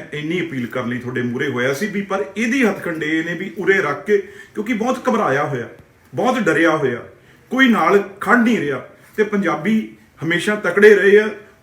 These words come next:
ਉਹਨਾਂ ਨੂੰ ਆਪਣਾ ਸਹਾਰਾ ਬਣਾਉਣ ਲਈ, ਪੰਜਾਬੀਆਂ ਨੂੰ ਆਪਣਾ, ਉਹਨਾਂ ਤੋਂ ਇੱਕ ਮੁਸਲਮਾਨ ਦੀ ਤੌਰ ਤੇ, ਇੱਕ ਆਪਣੇ ਆਪ ਨੂੰ, ਕਿਉਂਕਿ ਇਸ ਵੇਲੇ ਬਿਲਕੁਲ ਕਮਜ਼ੋਰ, ਅਸਹਾਏ ਮਹਿਸੂਸ ਕਰ ਰਹੇ ਆ। ਤੇ ਜੇ ਉਹ ਚਲੇ ਗਏ,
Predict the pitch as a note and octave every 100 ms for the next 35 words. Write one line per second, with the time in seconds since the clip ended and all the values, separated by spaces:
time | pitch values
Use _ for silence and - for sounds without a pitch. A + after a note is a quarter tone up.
0 | - B3+ C#4+ C#4 B3 A3 - - F3+ G3
1 | G3 - - D#3 F3 E3 D#3 D3 D3 E3
2 | D3 C3 C#3 F3 E3+ E3+ E3 - _ _
3 | - E3 E3 D#3 C#3+ - - F#3 F#3 F3
4 | E3+ E3 E3+ F3+ F3+ D#3+ - - _ D#3+
5 | F#3 G3+ F3+ E3 D#3+ D#3+ E3 D3+ C#3+ E3
6 | D#3 C#3 - - _ _ _ F#3 F#3 F3
7 | F3+ - F#3 F3+ F3+ F#3 F#3+ F#3 F#3+ E3+
8 | F3 F#3+ F#3 G#3 G#3+ G3+ G3 - - _
9 | G#3 G3 C3+ E3 E3+ - E3 E3+ E3+ G#3
10 | G3 E3 D3 - C3+ B2 C#3 A#2 - _
11 | _ _ A3 C3+ E3 E3 A3 - - -
12 | _ - B3 A#3 A3 G#3+ G3+ G#3 G3+ -